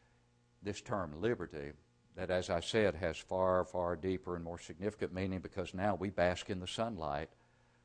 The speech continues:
of the gospel, whereas the writer of these words was still in that, still in that moonlight age, as it were.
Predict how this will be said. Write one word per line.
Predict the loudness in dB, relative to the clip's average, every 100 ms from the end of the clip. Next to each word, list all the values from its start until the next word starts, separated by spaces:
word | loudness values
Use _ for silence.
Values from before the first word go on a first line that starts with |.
| -6
of | -6
the | 0
gospel, | 2 2 2 -2 0
whereas | 2 2 2
the | -2
writer | 0 2 2 0 -4 -8 -20 _ _ -8
of | -6
these | -2 -2 -2
words | -6 -6 -6 -8 -10
was | -10
still | -2 2 2
in | 2 4
that, | 4 2 -8 -20 _ _ _ _ _ _ _ _
still | -14 -4 -2 -2
in | -4 -4
that | -4 -4 -6 _ _ _ _ _ _ _ _ _ _ _ _
moonlight | -10 -10 -8 -10 -10 -12 -20 _ _ _ _ _ _ _ _ -6
age, | -6 -6 -12 -14
as | -14 -12
it | -16
were. | -16 -16 -18